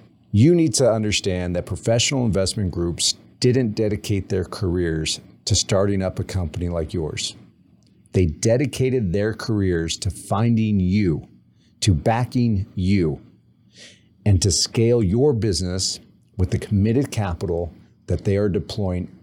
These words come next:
every single day. Just like the case studies we shared in our last episode,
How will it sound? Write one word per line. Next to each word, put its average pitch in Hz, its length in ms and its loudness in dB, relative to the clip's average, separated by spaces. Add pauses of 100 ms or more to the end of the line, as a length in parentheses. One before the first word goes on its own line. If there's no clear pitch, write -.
(180)
every 107 320 4
single 87 320 -2
day. 69 280 -8 (420)
Just 139 320 4
like 147 180 0
the 156 80 0
case 117 280 0
studies 104 400 0
we 95 80 0
shared 101 400 0
in 92 100 -2
our 87 100 -2
last 87 360 -2
episode, 101 520 -2